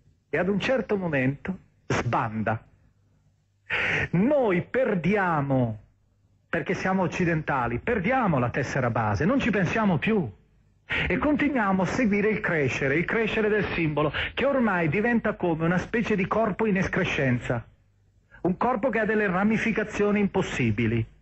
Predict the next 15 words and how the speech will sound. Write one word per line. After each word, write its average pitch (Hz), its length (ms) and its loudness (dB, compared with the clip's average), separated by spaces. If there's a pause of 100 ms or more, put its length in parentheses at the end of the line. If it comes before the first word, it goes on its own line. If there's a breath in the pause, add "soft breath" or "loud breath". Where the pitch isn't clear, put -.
(460 loud breath)
esce 190 520 0
di 143 140 -2
qua, 175 420 0
esce 175 300 0
di 165 100 2
là 185 140 2
con 170 300 -4
tanti 202 440 -2
altri 170 380 0
valori. 113 600 -2 (640 loud breath)
Naturalmente 233 580 0
questi 202 260 -2
valori 208 300 2
sono 143 180 0
autonomi, 107 640 0